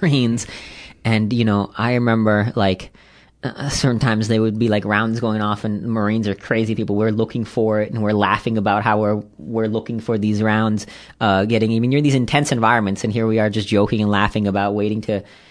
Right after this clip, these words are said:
you know, there was one, one moment that stands out actually is we were, me and my buddy, we were at this kind of standing at this, uh, uh, checkpoint kind of thing and these vehicles were going past. And this, uh, vehicle drove past and there was an Iraqi woman in the full,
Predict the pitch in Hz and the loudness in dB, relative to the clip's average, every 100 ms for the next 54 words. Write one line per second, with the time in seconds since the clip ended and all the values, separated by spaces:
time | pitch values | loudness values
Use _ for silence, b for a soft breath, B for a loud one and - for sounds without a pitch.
0 | B 123 123 131 127 131 135 131 135 143 | B -2 2 4 4 4 4 2 2 4
1 | 135 110 104 107 - 113 107 110 110 104 | 4 2 2 0 0 0 2 2 4 2
2 | 104 110 104 104 B B B - 127 117 | 0 0 0 0 B B B 0 2 2
3 | 120 123 117 107 113 113 113 110 107 110 | 2 2 2 2 2 4 2 2 0 0
4 | 104 - 107 101 - - - 107 104 104 | -4 -2 -2 -2 -8 -12 -4 0 0 0
5 | 98 98 - 98 95 104 92 - - 104 | -2 -4 -2 0 0 -2 -2 -4 -4 -4
6 | - 104 98 95 - - 120 98 - 104 | -4 -4 -2 -4 -10 -8 -4 -4 -2 -2
7 | 98 95 98 95 101 101 95 98 95 98 | 0 0 0 0 0 0 -2 0 0 0
8 | 107 98 95 - B B B _ - 101 | 0 0 -2 -10 B B B _ -2 0
9 | 98 98 98 101 - - - - - _ | 2 2 0 -2 -4 -12 -16 -18 -20 _
10 | 107 98 120 120 104 104 101 - 107 101 | -4 0 0 0 0 0 0 2 2 2
11 | - 101 101 104 101 107 107 110 101 98 | 0 -2 0 0 0 0 -2 -2 -2 -2
12 | 98 95 95 - 104 | -2 -4 -4 -2 0